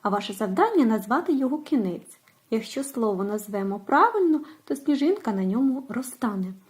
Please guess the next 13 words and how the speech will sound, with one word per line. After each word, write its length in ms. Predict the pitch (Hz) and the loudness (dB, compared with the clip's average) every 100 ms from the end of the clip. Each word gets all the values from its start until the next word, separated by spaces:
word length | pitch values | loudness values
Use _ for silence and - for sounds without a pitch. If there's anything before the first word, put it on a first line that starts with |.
| _ _ - - _ _ - | _ _ -20 -20 _ _ 0
Отже, 500 | 277 - 294 294 302 | 0 0 -2 -2 -2
розпочнемо. 720 | 247 240 269 - 220 190 190 - _ _ _ _ _ _ _ - | -6 -4 -4 -4 -4 -4 -6 -10 _ _ _ _ _ _ _ 0
Перше 360 | 262 233 - | 0 0 -4
слово 520 | 202 208 190 185 196 196 _ _ _ - | -6 -4 -4 -4 -6 -12 _ _ _ 2
мо, 840 | 226 214 202 190 202 269 539 - - _ _ _ - _ _ _ _ _ _ _ _ _ _ _ | 4 4 2 2 4 4 4 0 -18 _ _ _ -20 _ _ _ _ _ _ _ _ _ _ _
закінчення 840 | 220 190 185 185 190 - 330 466 571 - _ _ _ _ _ - | -6 -4 -4 -4 -4 -2 -2 -2 -4 -10 _ _ _ _ _ 2
роз. 460 | 359 339 330 - - _ _ - | 4 4 2 -6 -16 _ _ -2
Правильно, 560 | 349 339 320 285 269 262 - - - - | 4 4 4 2 0 -4 -14 -20 -20 -8
це 160 | 180 | -6
слово 540 | 180 185 320 523 508 508 _ _ _ _ _ _ _ _ _ - | -4 0 2 2 0 -8 _ _ _ _ _ _ _ _ _ -4
мороз. 880 | 202 240 480 349 269 269 269 - - _ _ _ _ _ - - _ _ _ _ _ | 2 6 6 8 8 8 4 -6 -16 _ _ _ _ _ -20 -20 _ _ _ _ _
Наступне 560 | 214 339 - 415 370 339 | 2 2 6 6 6 4
слово 480 | 339 311 302 262 | 4 4 4 2